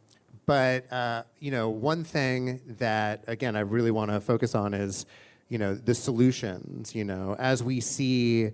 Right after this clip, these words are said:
uh, more and more, uh, sort of, uh, attention and energy put into this space. Can you guys talk a little bit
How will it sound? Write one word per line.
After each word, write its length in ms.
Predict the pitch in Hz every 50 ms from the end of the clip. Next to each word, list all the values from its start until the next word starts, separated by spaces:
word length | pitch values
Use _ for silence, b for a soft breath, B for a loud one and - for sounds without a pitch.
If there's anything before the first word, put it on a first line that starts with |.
| B B B B B B -
uh, 340 | 117 110 104 101 101 107 -
more 320 | 120 120 123 123 123 123
and 100 | 120 117
more, 580 | 117 117 113 113 113 110 107 107 104 101 101 -
uh, 400 | - 104 101 95 92 92 95 95 - -
sort 320 | - - - 113 104 101
of, 180 | 104 92 92 -
uh, 140 | 107 98 98 -
attention 840 | 107 - - 123 131 127 127 - - 123 113 104 101 98 95 107
and 380 | 107 101 101 101 98 98 95 - b b b b b
energy 360 | 127 127 127 127 120 - 117
put 280 | 110 - - 123 117 -
into 760 | 127 117 110 110 - - - 113 110 104 101 101 101 98 101 -
this 180 | 107 107 110 107
space. 380 | - - - 107 104 101 -
Can 160 | - - 135
you 100 | 127 131
guys 220 | 127 135 123 120 -
talk 240 | - 127 120 - 123
a 40 |
little 280 | 110 110 131 143 147 135
bit 360 | - 131 120 113 113 110 -